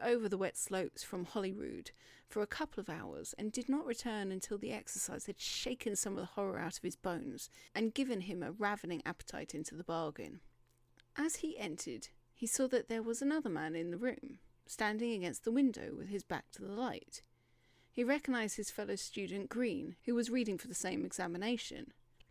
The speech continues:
"Read hard all night, Marriott," he said,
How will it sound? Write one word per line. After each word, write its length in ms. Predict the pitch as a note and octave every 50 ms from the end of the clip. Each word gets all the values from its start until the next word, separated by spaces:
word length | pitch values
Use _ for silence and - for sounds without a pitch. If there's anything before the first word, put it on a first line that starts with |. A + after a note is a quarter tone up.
| _ - - -
"Read 180 | G#3 A3 B3
hard 480 | C4+ - - - E4 D#4 D#4 D4+ D4 B3+
all 260 | B3+ - C4+ C#4 D4+
night, 380 | C#4+ D4 D#4 D4+ C#4 - - - -
Marriott," 560 | G3+ G3 G#3 G3+ G3+ G3+ A3 - - - - G#3 F#3 - -
he 100 | - G3+
said, 300 | G3+ - B3 A#3 B3+